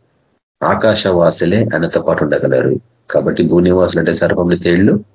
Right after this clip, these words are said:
ఒక దశలో, రెండవ దశలో గొప్ప జన సమూహం.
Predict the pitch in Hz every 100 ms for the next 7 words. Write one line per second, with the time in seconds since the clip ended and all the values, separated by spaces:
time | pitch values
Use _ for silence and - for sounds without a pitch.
0 | _ _ _ _ - 85 82 - 98 135
1 | 120 92 107 113 85 76 76 71 73 78
2 | - _ _ - 87 87 107 101 80 78
3 | - 69 73 - 69